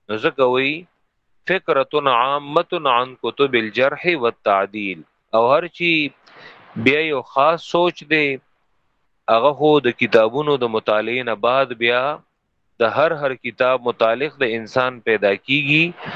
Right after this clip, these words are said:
هغه چې کله انسان هغه کتابونه د جرح او تعدیل هغه وګوري. او نو کوم چې عام سوچ دی، نو هغه عمده بعضی خبرې دي. «فکرة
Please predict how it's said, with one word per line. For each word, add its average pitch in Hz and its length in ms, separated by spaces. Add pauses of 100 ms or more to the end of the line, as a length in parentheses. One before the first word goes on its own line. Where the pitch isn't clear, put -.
(280)
هغه 113 260
چې 135 240
کله 143 220 (100)
انسان 135 540
هغه 113 240
کتابونه 110 640 (280)
د 110 140
جرح 123 300
او 113 80
تعدیل 110 540
هغه 107 260
وګوري. 92 520 (880)
او 107 140
نو 135 160
کوم 185 300
چې 160 180
عام 151 360
سوچ 156 400
دی، 135 140
نو 113 160
هغه 110 280 (420)
عمده 107 360 (920)
بعضی 131 320 (100)
خبرې 101 460
دي. 85 180 (3250)
«فکرة 170 460